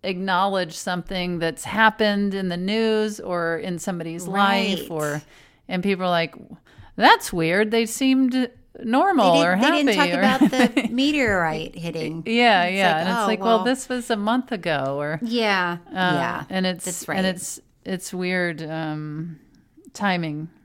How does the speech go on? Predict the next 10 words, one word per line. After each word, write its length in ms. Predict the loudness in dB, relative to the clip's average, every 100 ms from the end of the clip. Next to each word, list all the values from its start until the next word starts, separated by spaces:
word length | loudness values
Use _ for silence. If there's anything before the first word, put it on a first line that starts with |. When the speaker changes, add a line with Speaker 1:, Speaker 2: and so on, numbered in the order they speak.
| _ _ -6
Speaker 1:
often. 220 | -4 -2
Speaker 2:
Yeah. 340 | -2 -2 -6 -12 _ _ _ -8
Speaker 1:
And 200 | -6 -6
so 600 | -8 -6 -6 -8 -12 -18 _ _ _
that's 280 | -6 -6 -6
why 180 | -6 -6
we're 120 | -8
doing 400 | -10 -8 -6 -6
this, 340 | -6 -8 -10 -10
uh, 320 | -10 -10